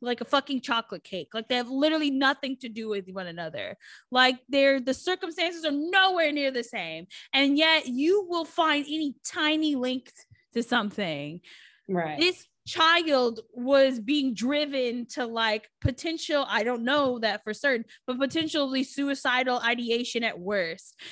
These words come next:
Speaker 1: And you're like, "Oh, but, like, it's the same, like, because Kyle was just," no, he was just minding somebody else's business.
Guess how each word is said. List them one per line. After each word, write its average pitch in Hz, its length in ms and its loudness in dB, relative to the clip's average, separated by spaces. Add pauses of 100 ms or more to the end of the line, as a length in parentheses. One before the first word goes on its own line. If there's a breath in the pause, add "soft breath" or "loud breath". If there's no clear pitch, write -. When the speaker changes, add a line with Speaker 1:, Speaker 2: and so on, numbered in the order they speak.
(160 loud breath)
Speaker 1:
And 262 180 2
you're 359 240 6
like, 254 440 0 (420 soft breath)
"Oh, 539 320 8
but, 539 520 6
like, 508 80 2
it's - 120 -8
the 523 100 4
same, 523 600 -2 (100)
like, 508 160 0
because 539 380 0
Kyle 508 540 4
was 494 160 2
just," 453 180 4
no, 302 320 6 (180 loud breath)
he 392 140 10
was 381 180 2
just 254 180 0
minding 381 460 4
somebody 392 480 2
else's 269 320 -2
business. 214 420 -2